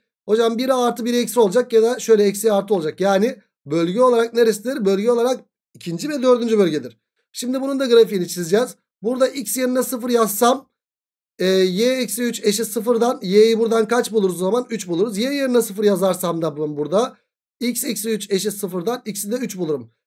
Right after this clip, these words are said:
Evet, burada da üçe üçten geçecek. Üçe üçten geçecek ve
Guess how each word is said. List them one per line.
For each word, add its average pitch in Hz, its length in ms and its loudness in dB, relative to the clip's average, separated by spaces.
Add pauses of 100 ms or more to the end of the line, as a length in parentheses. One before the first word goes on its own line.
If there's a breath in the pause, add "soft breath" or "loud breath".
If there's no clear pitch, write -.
(120)
Evet, 220 260 4
burada 254 300 -4
da 254 200 2 (200)
üçe 214 220 -4
üçten 254 380 -2
geçecek. 220 480 0
Üçe 214 180 -4
üçten 233 360 -2
geçecek 226 380 -4
ve 220 300 2